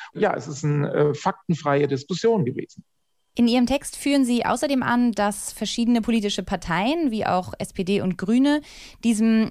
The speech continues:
Speaker 2: Lobbyeinfluss der Großunternehmen teilweise unterliegen.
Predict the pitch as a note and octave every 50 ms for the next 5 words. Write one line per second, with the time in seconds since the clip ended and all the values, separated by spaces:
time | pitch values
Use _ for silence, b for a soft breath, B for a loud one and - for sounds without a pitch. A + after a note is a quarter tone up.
0 | - - G3+ G#3 G#3+ A3 G#3+ B3+ A#3+ A#2 G3 G#3 A3 - - G#3+ G#3 - - G#3
1 | G3+ G3+ G3+ F#3+ - - - G3 A3+ A3+ - G3+ G3 G3+ F#3 F3+ F3+ F3+ F3+ F#3
2 | F3+ F3+ F3 F3 B B B B B B B B B - - - F#3+ F3+ F3+ F#3
3 | G3 F3+ - - G3 G3+ G3 F3+ F3 G3 A3 B3+ D4 E4 F4+